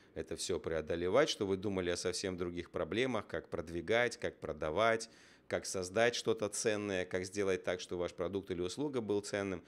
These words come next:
Я вас понимаю, я понимаю, что вы об этом думали. Вы не думали о том, как потом это все организовывать, как должностные инструкции, распределять ответственность и все такое.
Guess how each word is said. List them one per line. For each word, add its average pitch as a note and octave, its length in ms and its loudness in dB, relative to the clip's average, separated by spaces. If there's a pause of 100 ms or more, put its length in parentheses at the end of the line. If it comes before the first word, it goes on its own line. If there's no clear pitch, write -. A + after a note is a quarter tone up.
(160)
Я A#2 160 4
вас C#3 160 -4
понимаю, C3 420 0
я F#2 100 4
понимаю, A#2 340 -2
что G2 180 -2
вы F2+ 120 4
об F2+ 140 2
этом D#2+ 300 0
думали. D2 300 -4
Вы E2 140 -2
не F2+ 100 -2
думали G2+ 320 0
о E2 80 2
том, F2+ 260 0 (220)
как - 180 -4
потом F2 300 -4
это E2 160 -6
все F2 180 -2
организовывать, F2 840 0 (300)
как E2+ 380 -2
должностные E2 560 -4
инструкции, B2 480 0
распределять E2+ 640 -2
ответственность F2 560 -4
и - 20 -4
все E2+ 220 -4
такое. - 340 -6